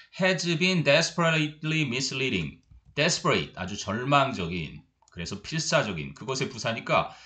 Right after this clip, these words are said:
필사적이라고 할 만큼, 그지? 절망적이라고 할 만큼 misleading, 잘못된 것으로 이끌고 있다? 뭐 오도하다라는 한자어 선생님은 아직도 별로 마음에 안 드는데요.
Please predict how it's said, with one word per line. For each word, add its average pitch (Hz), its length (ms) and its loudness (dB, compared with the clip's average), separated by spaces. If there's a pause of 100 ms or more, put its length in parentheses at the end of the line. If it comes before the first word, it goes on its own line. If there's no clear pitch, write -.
(240)
필사적이라고 208 960 4
할 170 140 6
만큼, 160 880 4 (180)
그지? 160 320 -2
절망적이라고 156 800 2
할 147 100 6
만큼 139 280 2
misleading, 127 640 0
잘못된 156 580 -2
것으로 147 240 -2
이끌고 104 320 -2
있다? 160 400 0 (480)
뭐 82 340 -4
오도하다라는 151 680 6
한자어 147 380 2
선생님은 131 320 0
아직도 - 460 -8
별로 117 220 -4
마음에 95 260 0
안 82 140 -2
드는데요. 98 480 -4